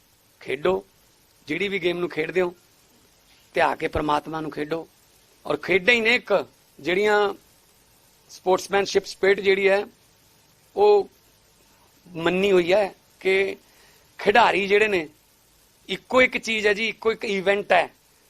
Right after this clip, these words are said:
ਜਿਹਦੇ 'ਚ ਜਿੱਤਣ ਵਾਲਾ ਤੇ ਹਾਰਨ ਵਾਲਾ, ਜਿੱਤ ਤੇ ਹਾਰ ਦਾ ਫੈਸਲਾ ਹੋਣ ਤੋਂ ਬਾਅਦ ਹੱਥ ਮਿਲਾਉਂਦੇ ਨੇ। ਯੂਕਰੇਨ ਤੇ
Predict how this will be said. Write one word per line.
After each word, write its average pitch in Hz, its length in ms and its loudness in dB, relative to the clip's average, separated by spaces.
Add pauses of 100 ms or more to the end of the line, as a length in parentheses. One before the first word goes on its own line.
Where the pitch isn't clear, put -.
(160)
ਜਿਹਦੇ 180 340 -2
'ਚ - 80 -4
ਜਿੱਤਣ 185 440 2
ਵਾਲਾ 220 200 4
ਤੇ 214 140 0
ਹਾਰਨ 180 320 2
ਵਾਲਾ, 196 360 6 (2250)
ਜਿੱਤ 208 240 0
ਤੇ 247 140 2
ਹਾਰ 202 220 4
ਦਾ 185 120 2
ਫੈਸਲਾ 196 400 0
ਹੋਣ 208 200 2
ਤੋਂ 208 100 -4
ਬਾਅਦ 233 160 2
ਹੱਥ 262 220 -2
ਮਿਲਾਉਂਦੇ 208 320 0
ਨੇ। 185 120 -2 (2250)
ਯੂਕਰੇਨ 240 480 0
ਤੇ 247 320 2